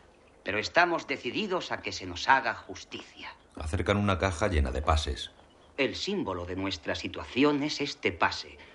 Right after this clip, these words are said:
Speaker 1: que debemos llevar a todas horas, pero que los europeos no necesitan para nada. Lo primero que debemos hacer para cambiar nuestra situación es eliminar esta diferencia entre nosotros.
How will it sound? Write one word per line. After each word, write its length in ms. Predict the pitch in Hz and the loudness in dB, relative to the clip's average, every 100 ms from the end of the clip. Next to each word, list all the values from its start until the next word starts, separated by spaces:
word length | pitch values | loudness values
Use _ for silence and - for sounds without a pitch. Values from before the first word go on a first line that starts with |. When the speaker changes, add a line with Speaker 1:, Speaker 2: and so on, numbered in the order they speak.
| - - - | -20 -8 2
Speaker 1:
que 120 | 131 | 4
debemos 400 | 113 151 175 117 | 6 4 2 -2
llevar 300 | 98 117 143 | 2 4 4
a 180 | 85 - | 2 2
todas 360 | 127 117 - | 2 2 -4
horas, 360 | 87 87 - - - - - - - - | -6 -8 -12 -14 -18 -20 -20 -20 -8 -2
pero 200 | 107 101 | -2 -2
que 80 | |
los 160 | 107 - | -6 -8
europeos 540 | 92 87 110 123 101 | -10 -8 -4 -2 -4
no 140 | 104 127 | -4 -4
necesitan 600 | 120 104 - 123 - 82 | -4 -8 -10 -12 -12 -14
para 200 | 82 78 | -12 -14
nada. 320 | 73 73 - - - - - - - - - - - | -14 -18 -20 -20 -20 -20 -20 -20 -20 -20 -20 -14 0
Lo 140 | 98 | 2
primero 380 | 107 117 156 151 | 4 6 6 6
que 140 | 143 | 4
debemos 380 | 120 117 135 - | 4 4 4 0
hacer 280 | 110 123 - | -2 -2 2
para 200 | 104 92 | 2 0
cambiar 440 | 90 85 110 113 | -2 2 2 2
nuestra 360 | 90 82 - 85 | 0 -8 -8 -10
situación 680 | - 92 73 - 104 151 160 - - - | -10 -12 -12 -4 -2 -2 -4 -16 -14 0
es 200 | 127 123 | 0 2
eliminar 420 | 107 95 104 113 | -2 2 2 2
esta 240 | 110 - | 0 -2
diferencia 600 | 90 85 95 82 76 76 | -2 -2 -4 -4 -8 -14
entre 280 | 71 71 82 | -14 -12 -10
nosotros. 560 | 76 - 82 - - | -6 -6 -8 -12 -14